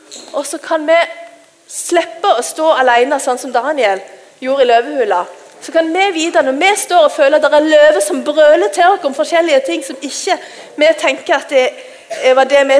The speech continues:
trodde på, som ikke, men når vi vil tro på Gud, at noen forteller oss andre ting, så kan vi vite at vi er mange. Vi står sammen, og nå skal vi si sammen det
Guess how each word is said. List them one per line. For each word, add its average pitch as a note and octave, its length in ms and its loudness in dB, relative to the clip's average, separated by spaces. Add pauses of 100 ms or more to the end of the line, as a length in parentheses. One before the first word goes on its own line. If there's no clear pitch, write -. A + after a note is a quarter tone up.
trodde C4+ 400 -2
på, G#3+ 140 2 (180)
som B3 140 -6
ikke, B3 260 -12
men B3 160 -6
når B3+ 80 -4
vi C#4 140 2
vil A#3+ 100 -2
tro C#4+ 80 -8
på B3+ 160 -10
Gud, F#4 240 -2
at - 120 -8
noen C4 140 -4
forteller C#4+ 300 -6
oss C#4 100 -8
andre A#3+ 240 -6
ting, D#4 140 -8 (400)
så - 160 -14
kan C#4 320 -10 (320)
vi A#3+ 160 -2
vite A#3+ 260 -6
at - 220 -12
vi A3 240 -6
er A#3+ 180 -10
mange. A3+ 360 -6 (320)
Vi C#4 260 4
står C4+ 320 -2
sammen, C4 400 -8 (500)
og A#3+ 140 -8
nå C#4 240 4
skal B3 240 -6
vi C#4 100 -4
si E4 400 -4
sammen C#4 500 -10
det B3+ 200 -6